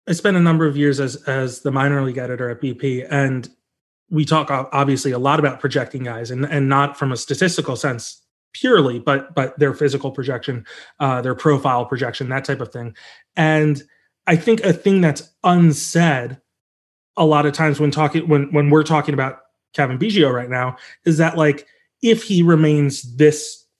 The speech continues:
player, um, this, this particular profile, if he remains someone who slugs four thirty.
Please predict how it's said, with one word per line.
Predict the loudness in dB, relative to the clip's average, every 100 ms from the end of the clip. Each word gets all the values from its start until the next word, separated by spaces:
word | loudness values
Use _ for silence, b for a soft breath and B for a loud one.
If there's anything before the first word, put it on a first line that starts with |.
| _
player, | 0 0 -4 -20 _ _ _ _ -4
um, | 0 2 0 -4 -12 -2
this, | 2 2 0
this | 0 2 2
particular | -2 0 0 0 0
profile, | 2 0 0 -4 0
if | 0 0
he | 0
remains | 2 4 2 0
someone | 0 0 0
who | -2
slugs | -4 -4 -4 -4 -8
four | -18 -16 -4 -2
thirty. | 2 4 4